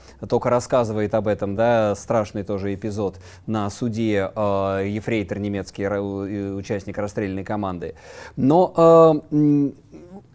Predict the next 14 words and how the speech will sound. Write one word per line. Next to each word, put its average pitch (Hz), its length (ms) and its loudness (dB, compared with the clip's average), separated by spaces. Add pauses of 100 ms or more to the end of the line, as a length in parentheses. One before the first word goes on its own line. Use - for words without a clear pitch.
(220)
это 190 220 4
ваш, 202 340 4
э, 190 220 2
сознательный 196 720 0
ход 147 260 0
был, 95 300 -6
да, 165 240 2
н-, 139 320 -2
такое 156 400 2
нагнетание 160 1160 0 (320)
ужаса 165 760 2 (160)
самого 160 680 2
контекста, 156 960 -2 (120)
да, 127 360 -4